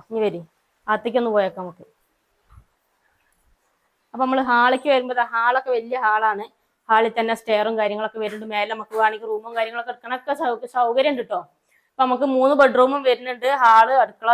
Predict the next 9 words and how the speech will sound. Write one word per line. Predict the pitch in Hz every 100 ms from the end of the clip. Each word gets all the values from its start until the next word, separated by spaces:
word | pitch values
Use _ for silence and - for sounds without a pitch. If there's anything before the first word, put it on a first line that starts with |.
| 226
സിറ്റ്, | - 202
എല്ലാ | 196 247 349 339
സൗകര്യത്തോട് | 262 247 254 294 302
കൂടി | 285 277 269
നല്ല, | 254 -
അത്യാവശ്യം | 226 - 277 311
ഒരു | 311 311
ഫാമിലിക്ക് | 285 285 285 330 320 _ _ _ 285
താമസിക്കാൻ | 277 294 294 320